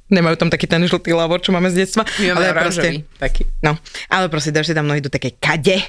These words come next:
Speaker 1: to nazvime. A ona ti zo spodu ti takto šúcha peelingom. Takže šúcha ti peelingom, umyje ti nožky, osuší ti ich,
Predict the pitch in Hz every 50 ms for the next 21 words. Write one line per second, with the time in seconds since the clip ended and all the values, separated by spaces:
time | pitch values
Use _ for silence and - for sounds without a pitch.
0 | - - - - 165 160 160 160 165 175 175 180 190 220 240 - - _ _ _
1 | - - - - - - 151 143 - 180 180 175 170 - 165 147 147 165 160 -
2 | - - 208 190 170 175 175 190 208 214 240 254 - - - - - - 139 -
3 | 170 165 - - - 170 160 - - 175 165 156 - 175 160 156 156 151 147 147
4 | 147 147 143 143 - - - 180 175 180 170 165 147 139 131 135 143 - - -
5 | - _ _ _ _ _ _ _ _ _ _ _ _ - 143 147 151 131 - 165
6 | - 190 180 170 170 147 156 156 160 165 185 143 175 175 175 170 156 - 151 135
7 | 123 120 - - - 220 240 277 320 - - - 143 135 - 156 139 - - 135
8 | 123 - - 135 139 151 190 254